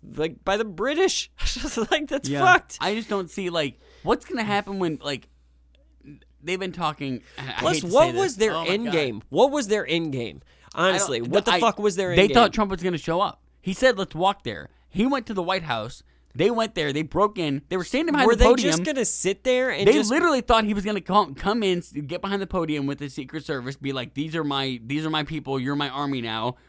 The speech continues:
Speaker 2: We're gonna rule this country."
Speaker 1: So
Speaker 2: that was in the,
Speaker 1: as
Speaker 2: they're fucking and crazy.
Speaker 1: So
Speaker 2: Yeah.
Speaker 1: Napoleon and the dogs.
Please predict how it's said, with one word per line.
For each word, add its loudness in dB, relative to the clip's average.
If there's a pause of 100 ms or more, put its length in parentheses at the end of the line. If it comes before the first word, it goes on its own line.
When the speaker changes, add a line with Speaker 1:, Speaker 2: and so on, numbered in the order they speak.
(100)
Speaker 2:
We're 2
gonna 0
rule -2
this -6
country." -6
Speaker 1:
So 0
Speaker 2:
that 4
was 4
in -2
the, 2
Speaker 1:
as -2
Speaker 2:
they're -2
fucking -2
and -6
crazy. -4
Speaker 1:
So 4
Speaker 2:
Yeah. 0
Speaker 1:
Napoleon 0
and -4
the -6
dogs. -6